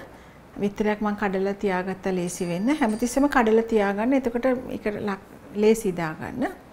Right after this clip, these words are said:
අමු මිරිස් දාලා තියෙන. මොකද මං හැමතිස්සෙම චීස් දානවා නම් අමු මිරිස් උඩට දැම්මම හරි රසයි. කැමති නම් ගන්න, නැත්නම් අමු මිරිස් නැති වුණාට ප්‍රශ්නයක් නැහැ.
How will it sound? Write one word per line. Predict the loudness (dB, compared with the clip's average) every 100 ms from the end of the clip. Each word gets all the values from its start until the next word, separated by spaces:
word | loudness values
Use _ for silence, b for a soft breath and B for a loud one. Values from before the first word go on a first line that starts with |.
| B B B B B -2
අමු | 2 4
මිරිස් | 4 0 -2 0
දාලා | 0 2 0
තියෙන. | -2 -2 -2
මොකද | -2 0
මං | 0 2
හැමතිස්සෙම | 0 0 -2 -2 -2
චීස් | -2 0 0 -2 -2
දානවා | -2 0 -2 -2
නම් | -2 -2
අමු | -2 0
මිරිස් | 0 -2 -2
උඩට | -2 -2 -4
දැම්මම | -6 -4 -4 -4 -4 -6
හරි | -4 -2
රසයි. | -4 -6 -8 -6 -6 -6 B B B
කැමති | -2 2 2 2
නම් | 4 4
ගන්න, | 2 0 0 0
නැත්නම් | 0 -4 -6 -4
අමු | -6
මිරිස් | -4 -6 -6
නැති | -8 -6
වුණාට | -6 -6 -8
ප්‍රශ්නයක් | -10 -10 -8 -8 -6
නැහැ. | -4 -4